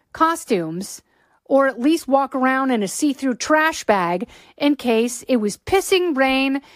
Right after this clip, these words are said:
and raining cats and dogs all at the same time, which, you know, is the deluge you get in the Pacific Northwest. Same on the East Coast. Same in the upper Midwest. You never know what you're getting. But if it's warm, imagine how many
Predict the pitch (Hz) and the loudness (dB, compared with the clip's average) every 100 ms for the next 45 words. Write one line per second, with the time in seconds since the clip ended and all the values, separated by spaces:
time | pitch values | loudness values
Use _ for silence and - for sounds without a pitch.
0 | _ 180 175 175 294 415 415 415 370 349 | _ -6 -2 2 2 2 0 2 2 2
1 | - 330 269 269 277 262 - - - 254 | 0 2 2 2 0 -6 -14 -20 0 2
2 | 285 254 254 277 262 262 240 240 233 220 | 2 -2 -4 0 0 2 0 0 -2 -2
3 | - 233 220 208 196 190 254 277 277 240 | -4 -4 -2 0 -2 2 2 2 0 -2
4 | 247 214 208 208 - _ - 214 202 202 | 0 2 2 -2 -12 _ -6 -4 -4 -6
5 | - 202 196 196 180 165 156 _ _ _ | -8 -8 -6 -6 -4 -8 -10 _ _ _
6 | - 403 403 392 370 349 349 240 247 - | -2 0 2 2 0 -2 -2 -2 -4 -6
7 | 156 - - - - - - 359 370 370 | -8 -8 -18 -20 -20 -8 0 2 2 2
8 | 359 349 330 311 302 254 240 214 175 - | 0 2 0 0 0 2 2 0 0 -2
9 | - 294 277 330 349 330 294 285 247 240 | -2 0 2 0 0 0 0 0 0 -2
10 | - _ _ 185 262 294 311 240 220 233 | -6 _ _ -4 0 0 -2 -6 -6 -8
11 | - 240 320 359 285 247 269 _ _ _ | -6 -4 0 0 0 -2 -6 _ _ _
12 | _ _ 311 294 269 277 320 320 349 339 | _ _ 2 2 2 0 -2 0 0 0
13 | 349 _ _ _ - 262 339 349 339 294 | -4 _ _ _ -8 0 0 2 0 0
14 | 277 269 | -2 -6